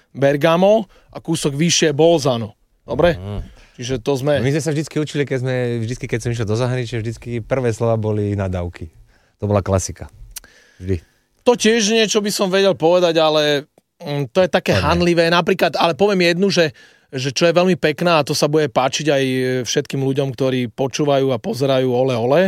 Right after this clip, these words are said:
Speaker 1: že doslovný preklad, že tu stronco, tu stronco, akože ty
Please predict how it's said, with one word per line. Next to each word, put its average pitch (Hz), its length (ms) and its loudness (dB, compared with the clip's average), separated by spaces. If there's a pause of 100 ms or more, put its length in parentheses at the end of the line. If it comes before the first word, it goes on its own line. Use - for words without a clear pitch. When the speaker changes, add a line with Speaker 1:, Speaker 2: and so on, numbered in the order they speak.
(500)
Speaker 1:
že 120 380 -2 (480)
doslovný 147 560 0
preklad, 143 360 0
že 135 140 -2
tu - 160 -6
stronco, 147 840 0 (360)
tu - 100 -6
stronco, 131 360 -4
akože 120 360 -4
ty 175 260 2